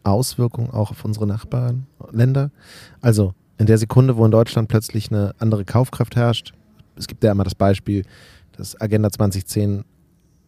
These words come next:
nicht nur für den Sozialstaat teilweise eine Katastrophe war, sondern auch für unsere Nachbarländer, weil es dafür gesorgt hat, dass ein tierisch reiches Land wie Deutschland,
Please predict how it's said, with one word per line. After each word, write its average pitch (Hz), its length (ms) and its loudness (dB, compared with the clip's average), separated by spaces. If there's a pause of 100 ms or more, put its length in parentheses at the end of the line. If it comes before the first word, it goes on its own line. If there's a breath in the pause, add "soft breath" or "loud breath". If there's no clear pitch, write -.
(300)
nicht 131 320 2
nur 117 340 4 (460)
für 127 120 0
den 113 120 2
Sozialstaat 123 760 0
teilweise 123 380 2
eine 120 80 -2
Katastrophe 113 580 -2
war, 107 160 2
sondern 104 420 -2 (180)
auch 123 200 4
für - 120 -6
unsere 113 220 2
Nachbarländer, 101 560 0
weil 101 100 0
es 101 60 -4
dafür 107 240 -4
gesorgt 104 300 -2
hat, 104 100 0
dass 98 100 -2
ein 107 60 -4
tierisch 117 400 -4
reiches 110 380 -4
Land 107 180 0
wie 110 80 -4
Deutschland, 107 480 -2